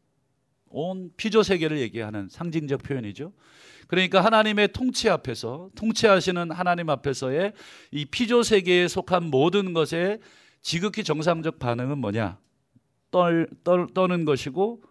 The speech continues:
흔들리는 것이다. 경외감을 표현하는 것입니다. 어, 이렇게 통치하시는 하나님은 어떤 존재입니까? 이 절을 한번 볼까요?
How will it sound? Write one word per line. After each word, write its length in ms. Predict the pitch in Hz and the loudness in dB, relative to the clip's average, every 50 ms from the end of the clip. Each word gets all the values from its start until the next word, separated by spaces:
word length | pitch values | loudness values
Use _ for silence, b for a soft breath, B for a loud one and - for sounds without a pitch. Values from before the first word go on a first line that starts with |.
| _ _ | _ _
흔들리는 580 | - 247 240 220 226 190 160 127 107 107 117 | -4 -2 0 2 2 2 2 0 -2 -4 -8
것이다. 340 | 101 80 - - - - - _ _ _ _ _ _ _ _ _ _ _ _ _ _ _ _ _ _ _ _ _ _ _ _ _ _ _ _ _ _ _ _ _ _ _ - _ _ 123 117 | -10 -12 -14 -18 -20 -20 -20 _ _ _ _ _ _ _ _ _ _ _ _ _ _ _ _ _ _ _ _ _ _ _ _ _ _ _ _ _ _ _ _ _ _ _ -20 _ _ -14 -10
경외감을 640 | - - 165 175 180 170 156 156 143 127 123 120 120 | -6 -4 -2 0 0 2 2 2 2 2 -2 -4 -6
표현하는 420 | - - 117 104 98 87 78 78 | -6 -6 -8 -8 -8 -10 -12 -14
것입니다. 260 | - - - _ _ _ _ _ _ _ _ _ _ _ _ _ _ _ _ _ _ _ _ _ _ _ _ _ _ _ _ _ _ _ _ _ _ _ _ _ _ _ _ _ _ _ _ B B B B B B B B B B B B B B B - | -18 -20 -20 _ _ _ _ _ _ _ _ _ _ _ _ _ _ _ _ _ _ _ _ _ _ _ _ _ _ _ _ _ _ _ _ _ _ _ _ _ _ _ _ _ _ _ _ B B B B B B B B B B B B B B B -10
어, 260 | 127 127 127 127 104 | -6 -6 -4 -4 -4
이렇게 680 | - - 190 202 196 - 202 185 175 160 147 156 175 202 - | 0 0 0 0 4 4 4 4 4 4 2 -2 -4 -6 -4
통치하시는 720 | - 220 220 196 - 220 214 196 190 160 160 185 170 170 170 | 2 2 2 2 4 4 4 4 4 4 2 0 0 0 0
하나님은 440 | 175 175 165 160 160 151 151 - 170 | 0 2 2 2 2 2 2 2 2
어떤 300 | 135 123 - 160 151 131 | 2 2 2 0 0 2
존재입니까? 720 | 131 131 123 117 123 117 107 98 92 85 - 92 90 90 | 0 0 2 2 0 0 0 0 -2 -4 -4 -4 -4 -2
이 180 | 92 127 160 160 | 0 0 0 2
절을 240 | 185 190 175 170 | 4 4 6 6
한번 240 | 156 139 123 113 107 | 6 4 2 0 -2
볼까요? 400 | 98 95 - - 127 156 196 202 | -4 -4 -4 -4 -6 -6 -6 -10